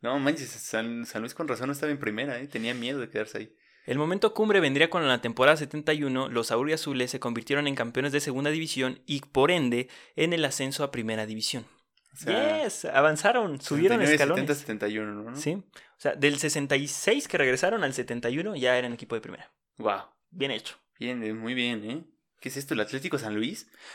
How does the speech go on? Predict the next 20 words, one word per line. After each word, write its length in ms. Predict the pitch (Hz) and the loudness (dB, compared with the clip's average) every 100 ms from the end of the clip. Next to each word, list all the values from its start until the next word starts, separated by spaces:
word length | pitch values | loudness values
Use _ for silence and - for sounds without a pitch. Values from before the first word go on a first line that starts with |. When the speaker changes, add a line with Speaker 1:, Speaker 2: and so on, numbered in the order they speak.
| - | 0
Speaker 2:
Pero 140 | 135 | 2
es 80 | 165 | 2
que 100 | - | 4
era 80 | 220 | 2
una 120 | 220 | 2
cancha 280 | 214 208 214 | -2 -4 -4
muy 140 | 202 208 | -2 0
apasionada, 680 | 202 175 - 113 143 113 104 | -2 -4 -4 0 0 -2 -8
o 80 | 117 | -8
sea, 200 | 123 123 | -4 -4
realmente 720 | 135 151 156 156 160 127 123 _ _ - | -4 -4 -6 -2 -2 -2 -4 _ _ -10
ver 300 | 113 123 151 | 4 6 6
las 160 | 156 | 4
fotos 580 | - 143 143 160 156 147 | 2 -2 0 0 0 -2
y 80 | 113 | -8
siempre 300 | - 127 165 | -6 -4 -4
ver 140 | 160 165 | -2 -4
el 60 | |
estadio 240 | 135 113 135 | -4 0 0
abarrotado, 720 | 143 - - 107 123 123 | 0 -4 -6 -2 -2 -2